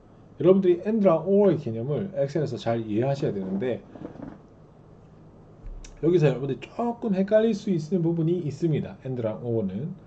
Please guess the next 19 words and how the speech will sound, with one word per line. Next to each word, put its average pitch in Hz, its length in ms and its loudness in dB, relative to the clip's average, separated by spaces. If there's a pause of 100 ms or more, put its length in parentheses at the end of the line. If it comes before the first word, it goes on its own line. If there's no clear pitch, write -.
(180)
그래서 151 400 2 (420)
여러 120 160 4
조건을 170 460 2
결합해서 131 460 0
검사하는 113 460 -2
함수 135 420 -2 (100)
AND, 170 340 2 (520)
OR 175 280 8
이용해서 101 540 0 (240)
수강생의 143 680 -2 (160)
합격 196 500 0
및 196 240 2 (260)
재시험 123 560 2
여부를 110 540 0 (240)
판단하는 180 560 2
결과를 107 480 -2
셀에 135 320 -2
표시하고자 110 640 0
합니다. 90 320 -16